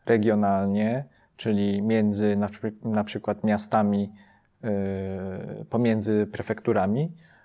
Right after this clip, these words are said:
lub też, e, na poziomie ogólnokrajowym.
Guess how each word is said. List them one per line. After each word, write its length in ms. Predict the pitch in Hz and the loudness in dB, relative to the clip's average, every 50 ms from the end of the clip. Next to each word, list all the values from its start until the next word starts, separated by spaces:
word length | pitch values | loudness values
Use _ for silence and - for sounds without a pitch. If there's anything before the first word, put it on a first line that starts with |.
| _ - _ _ - | _ -20 _ _ 4
lub 240 | 143 151 156 - | 4 4 4 4
też, 580 | - - 135 135 135 - - - - - - _ _ - | 2 2 2 4 2 0 -6 -8 -10 -14 -16 _ _ -12
e, 260 | - 120 113 110 113 | -8 -6 -4 -4 -2
na 140 | 113 123 135 | 0 0 2
poziomie 540 | - - 131 123 123 127 123 127 127 127 - | 2 4 4 4 4 4 4 2 2 2 2
ogólnokrajowym. 960 | 127 123 120 131 127 123 123 120 - - 123 113 110 90 85 76 71 - | 4 4 6 6 6 4 2 0 0 0 0 2 2 2 0 -2 -4 -10